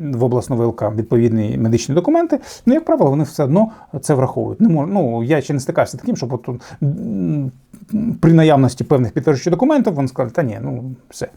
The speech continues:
Головне, щоб це були дійсно, е, вагомі підстави, тому що якщо у вас, е, плоскостопія,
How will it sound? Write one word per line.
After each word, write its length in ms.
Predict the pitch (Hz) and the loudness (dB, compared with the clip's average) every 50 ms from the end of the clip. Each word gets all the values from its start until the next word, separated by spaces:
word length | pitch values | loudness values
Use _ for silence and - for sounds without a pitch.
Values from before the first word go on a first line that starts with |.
| - - - - 226 220 226 | -16 -10 -4 -2 0 0 2
Головне, 320 | - 135 175 220 294 403 311 | 4 4 4 4 4 2 0
щоб 180 | - 170 - | -2 -2 -2
це 80 | - 170 | 0 0
були 200 | 147 151 143 127 | 2 2 2 2
дійсно, 360 | 127 208 262 247 - 262 240 - - - - - - - - _ _ _ - | 2 0 0 0 0 0 -2 -2 -6 -20 -20 -20 -20 -20 -20 _ _ _ -6
е, 60 | 147 127 123 117 117 | -4 -2 0 0 2
вагомі 400 | 117 139 151 127 165 185 170 139 | 2 4 4 4 4 2 2 0
підстави, 400 | - 131 123 - - 113 110 113 120 | -2 -4 -6 -4 -4 -4 -4 -4 -4
тому 120 | 147 135 | -4 -4
що 120 | - - | -2 -2
якщо 220 | 147 135 - - 160 | -2 -2 0 0 2
у 20 | |
вас, 280 | 143 147 165 - - - | 2 2 0 -2 -6 -10
е, 560 | 160 156 135 127 123 123 120 120 123 123 123 127 - - - - - _ _ _ - _ - _ _ _ _ _ _ _ _ _ - - | -8 -6 -4 -2 -2 -2 -2 -4 -4 -4 -6 -6 -8 -12 -14 -18 -20 _ _ _ -20 _ -20 _ _ _ _ _ _ _ _ _ -16 -6
плоскостопія, 680 | - - 131 - 156 165 - 277 240 240 233 202 180 | -4 -4 -2 -2 -2 0 0 2 2 4 4 2 2